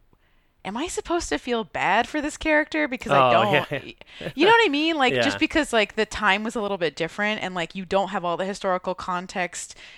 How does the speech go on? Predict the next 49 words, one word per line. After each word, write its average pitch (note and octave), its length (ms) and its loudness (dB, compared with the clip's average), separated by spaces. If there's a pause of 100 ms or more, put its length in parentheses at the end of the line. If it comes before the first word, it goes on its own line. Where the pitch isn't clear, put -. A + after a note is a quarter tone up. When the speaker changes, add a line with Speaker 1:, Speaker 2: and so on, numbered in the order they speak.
(220)
Speaker 1:
and G3 120 -6
you're F#3+ 100 -4
like, F#3+ 160 -2
"Am B3+ 80 -12
I C#4+ 40 -10
supposed - 300 -10
to D#3+ 80 -4
like G3 420 -2
them? F#4 240 0
Am C4 100 -8
I G3 80 -2
supposed - 280 -8
to D3 80 -8
hate C#4+ 320 -6
them? C4 260 2
Like, F3+ 160 -2
I E3+ 80 -2
can't C4 300 2
<laughs> D4 80 0
really B3 360 4
Speaker 2:
<laughs> - 140 0
Speaker 1:
tell." A#3 320 8 (400)
But C4 260 6
that, C4+ 460 4
um, G3 260 4
and G3+ 140 4
I G3+ 60 8
had C4+ 180 4
a, - 280 -4
a - 20 4
couple, D#4+ 280 2
like, A#3+ 220 0
just - 240 -8 (340)
that F#3+ 160 4
occurred G3 380 -2
to - 80 -10
me F#3+ 140 -8
once F3 260 -6
or E3+ 60 -4
twice - 380 -2
while F#3 100 -2
I E3 80 0
was E3 120 -2
watching D3+ 380 -4
it, A3+ 140 -6
but F3+ 120 -4
very A3 240 0
quickly, D#3+ 600 -8 (600)
I, F3 420 2